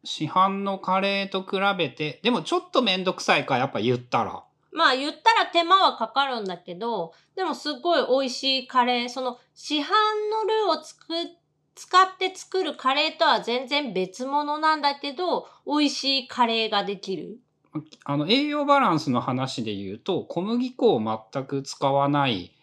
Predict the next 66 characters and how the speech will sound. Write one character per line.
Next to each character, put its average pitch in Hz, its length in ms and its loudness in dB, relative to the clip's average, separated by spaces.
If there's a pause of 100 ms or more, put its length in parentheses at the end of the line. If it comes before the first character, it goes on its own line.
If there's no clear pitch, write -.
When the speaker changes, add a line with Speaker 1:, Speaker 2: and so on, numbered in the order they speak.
(240)
Speaker 1:
の 98 200 -8
で、 131 380 -2 (220)
ま 120 160 -2
あ、 117 40 -4
グ 165 120 0
ル 294 100 0
テ 294 120 0
ン 302 60 4
フ 311 120 2
リ 311 100 4
ー - 20 -2
か 120 120 0
ど 175 140 4
う - 20 -6
か 120 100 0
ま 101 120 -2
で 101 80 -6
は - 20 -6
知 - 160 -2
ら 127 120 2
な 135 140 0
い 123 80 0
ん 98 80 -4
だ 87 100 -14
け 110 140 -6
ど、 123 240 -2 (300)
そ 139 120 -4
の、 120 600 -4 (260)
炭 247 240 4
水 254 160 -2
化 262 100 6
物 123 400 0
が 101 320 -8
相 220 300 2
当 202 260 4
少 196 500 2
な 190 140 2
い 85 140 -4
よ 82 120 -14
ね。 123 200 -10 (320)
作 - 240 -6
っ - 20 -4
て - 160 -6
い 98 80 -4
る 95 80 -6
も 98 160 -6
の 98 140 -6
の。 85 160 -16 (180)
代 180 160 4
わ 202 100 8
り 214 140 -2
に 208 260 -4
牛 175 200 0
乳 185 260 -4
と 185 100 0
か 135 120 0
ヨ 117 160 2
ー - 20 -2
グ 127 140 0
ル 113 100 -2
ト 107 100 -6
と - 120 -12
か 101 100 -8
ト 156 140 -2
マ 117 160 0
ト、 85 340 -12